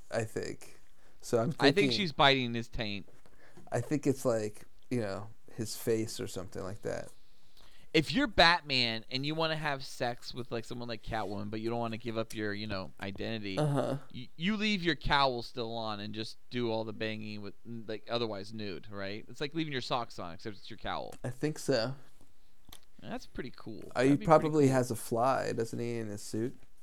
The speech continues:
Speaker 1: Can he just open his
Speaker 2: Can he
Speaker 1: fly?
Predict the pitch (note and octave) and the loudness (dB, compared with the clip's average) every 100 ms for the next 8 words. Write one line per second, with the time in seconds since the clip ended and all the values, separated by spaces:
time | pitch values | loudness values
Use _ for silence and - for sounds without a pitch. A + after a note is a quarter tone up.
0 | - - - - - A2+ A2+ - G#2+ - | -12 -12 -12 -12 -4 -4 -4 -6 -8 -8
1 | - - - - - - - - - - | -10 -12 -12 -12 -12 -12 -12 -10 -10 -12
2 | - - - - - - - - - D#3+ | -12 -12 -12 -12 -12 -10 -12 -12 -12 -12
3 | - - - B2+ B2 A2+ - D3+ G#2+ G#2 | -10 -12 -6 -2 0 -2 -4 -2 0 0